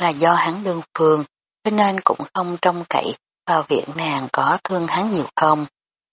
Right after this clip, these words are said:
Chỉ cần hắn yêu nàng là được. Nhưng hôm nay,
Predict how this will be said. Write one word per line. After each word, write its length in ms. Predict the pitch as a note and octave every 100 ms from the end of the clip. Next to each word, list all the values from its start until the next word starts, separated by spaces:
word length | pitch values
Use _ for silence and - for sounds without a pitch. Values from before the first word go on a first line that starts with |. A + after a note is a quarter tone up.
| _
Chỉ 120 | F#3+ G#3
cần 240 | - D#3+ C3+
hắn 180 | E3 G3
yêu 140 | F#3 F#3
nàng 260 | D#3+ C#3+
là 160 | C#3 C3+
được. 260 | C3 A#2+ A2+ _ _ _ _ _
Nhưng 180 | F3+ E3
hôm 220 | D#3+ E3
nay, 280 | E3 D#3+ D3+